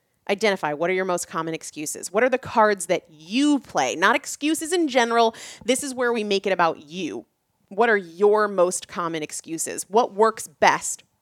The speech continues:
The line that you use that you accept from yourself every time. And you can do this in the moment as it's happening, but also as a separate activity to bring awareness, right? Making a list,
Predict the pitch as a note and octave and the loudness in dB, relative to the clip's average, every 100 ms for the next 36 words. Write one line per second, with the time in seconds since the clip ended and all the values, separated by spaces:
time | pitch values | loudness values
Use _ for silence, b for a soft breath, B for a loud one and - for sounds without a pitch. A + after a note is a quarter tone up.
0 | _ _ _ _ A3+ G3+ F3+ F#3+ A3 C4 | _ _ _ _ -4 0 0 4 4 4
1 | C#4 B3+ G#3+ A3+ G#3 G#3+ G3 E3+ D#3+ - | 2 0 0 -6 -4 -2 0 0 -2 -6
2 | B B B G3+ G#3+ B3+ B3+ - G#3+ - | B B B -4 -2 -4 -4 -2 -4 -2
3 | G3+ F3+ F3 E3+ D#3 D3+ D3+ F#3+ D4 F2+ | -4 -4 -2 -2 -2 -4 -6 -2 -2 -2
4 | F2+ - _ _ _ _ _ _ A#3+ A#3+ | -8 -20 _ _ _ _ _ _ -2 0
5 | B3+ C#4+ A#3 A#3 G3+ - G3 F3+ D#3 D3 | 0 -2 -2 -2 -2 -2 -6 -8 -10 -10
6 | C#3+ F#3+ D#4+ - E3+ D#3 - E3 E3 B3+ | -6 -4 -4 -2 -4 -6 -8 -4 -4 -2
7 | D#4+ - B B D#4 G4+ G#4+ F4+ D#4 A#3 | -2 -6 B B 4 4 4 2 2 2
8 | - - A3+ A#3 G#3+ - B B - - | -2 -2 -2 0 -2 -4 B B -2 -2
9 | - D#4+ A3 F#3 F3+ B B C4 G3+ G3+ | -2 0 0 0 -2 B B -2 0 0
10 | F3+ F3+ C4+ D#3 B2 - F3 F#3+ C4 _ | 0 0 0 0 -4 -4 -2 -2 -4 _
11 | b E3 F3+ F#3+ G#3 A3 A#3+ - - - | b -6 -4 -2 0 0 0 -4 -8 -10